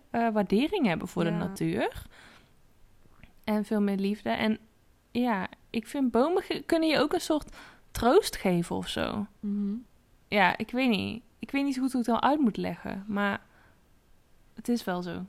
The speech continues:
Speaker 2: Ja.
Speaker 1: <laughs>
Speaker 2: Ik moet opeens ook denken aan die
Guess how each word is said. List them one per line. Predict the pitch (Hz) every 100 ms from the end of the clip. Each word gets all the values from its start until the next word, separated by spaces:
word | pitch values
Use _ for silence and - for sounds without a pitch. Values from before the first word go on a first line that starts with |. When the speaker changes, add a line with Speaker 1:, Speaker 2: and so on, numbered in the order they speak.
| -
Speaker 2:
Ja. | - 233 233 208 202 208 - - -
Speaker 1:
<laughs> | - - 269 - 285
Speaker 2:
Ik | 226
moet | 247 269
opeens | 262 294 -
ook | 247 226
denken | 247 285 302 285
aan | 233 254 254
die | 262 262